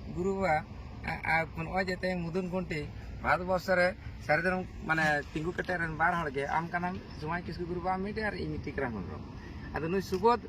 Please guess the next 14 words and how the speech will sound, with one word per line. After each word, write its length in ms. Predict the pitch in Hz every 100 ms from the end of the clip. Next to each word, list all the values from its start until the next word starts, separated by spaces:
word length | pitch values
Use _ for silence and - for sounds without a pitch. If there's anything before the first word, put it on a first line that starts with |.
| - -
ᱥᱟᱶᱛᱮ 340 | - 185 208 202
ᱡᱮ 140 | 208
ᱩᱱᱠᱩ 240 | 208 202 208
ᱚᱱᱮ 120 | 202
ᱠᱩᱰᱩ 340 | 202 208 202 233
ᱢᱮᱱᱟᱜ 260 | 208 180
ᱠᱚᱣᱟ, 120 | - 131
ᱚᱱᱮ 120 | 151 139
ᱜᱩᱨᱩ 200 | 180 196
ᱯᱚᱫᱚ 520 | - 165 185 190 220 -
ᱟᱨ 120 | - 156
ᱪᱤᱞᱤ 240 | - 180 190
ᱠᱚᱪᱚ, 340 | 185 147 143 - - - - -
ᱟᱞᱮ 280 | 170 196 214